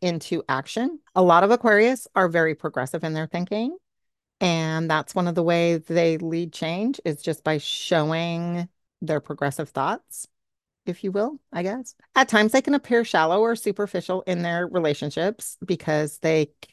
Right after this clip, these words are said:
can be adverse to those deeper connections. But again, I think that that goes to the, they're trying to change society, and those individual connections just don't really do it for 'em. And pl-, and please remember, if you're listening, that,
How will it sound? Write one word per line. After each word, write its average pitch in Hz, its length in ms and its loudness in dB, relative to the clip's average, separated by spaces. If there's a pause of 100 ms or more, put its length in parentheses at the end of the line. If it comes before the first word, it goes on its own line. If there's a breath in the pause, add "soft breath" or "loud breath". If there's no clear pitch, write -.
(120)
can 180 460 -2
be 190 260 2
adverse 180 400 -2
to 196 120 -6
those 170 180 0
deeper 165 300 -4
connections. 175 600 -6 (420 loud breath)
But 208 120 8
again, 233 360 6
I - 100 2
think 202 200 0
that 180 180 -2
that 170 160 2
goes 175 240 -2
to 190 120 -4
the, 160 380 -4 (440)
they're 165 200 0
trying 160 320 -2
to 165 80 -8
change 156 340 -6
society, 160 760 -2 (260)
and 156 220 2
those 151 200 0
individual 175 680 2
connections 185 600 -4
just 165 240 -6
don't 160 200 0
really 131 240 -4
do 151 160 -2
it - 120 -6
for 220 220 2
'em. 294 140 -2 (140)
And 254 180 0
pl-, - 180 -2
and 262 180 4
please 349 240 6
remember, 160 380 0
if 147 120 -6
you're 160 100 -2
listening, 156 720 0
that, 185 300 0